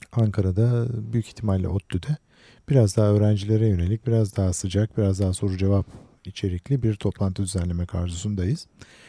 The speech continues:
İlgilenenler, ben Facebook'tan paylaşacağım.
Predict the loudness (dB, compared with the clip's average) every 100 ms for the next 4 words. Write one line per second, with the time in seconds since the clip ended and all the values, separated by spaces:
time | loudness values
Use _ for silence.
0 | -20 _ 0 2 4 4 2 2 2 0
1 | -2 -4 -2 -2 -4 -6 -4 -2 0 0
2 | -2 -4 0 2 2